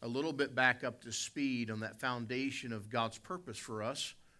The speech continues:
all of us. Uh, God made us and created us for his pleasure. Uh, he made us,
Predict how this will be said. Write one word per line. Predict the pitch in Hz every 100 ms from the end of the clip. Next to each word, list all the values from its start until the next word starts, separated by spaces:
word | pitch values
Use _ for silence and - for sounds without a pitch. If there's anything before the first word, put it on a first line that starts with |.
| -
all | - 127 139
of | 120
us. | 110 123 - - - - - - -
Uh, | 117 110 107 104 104 107 - 113
God | 131 151 143
made | 127 135 170 143
us | 123 -
and | 120
created | 110 131 127 143 139
us | 120 113
for | - 123
his | 107 - 147 147 139 - - -
pleasure. | 120 104 98 - - - _ - - - _ - - _ -
Uh, | 107 101 104 101 101
he | 123
made | 131 135 139
us, | 135 - -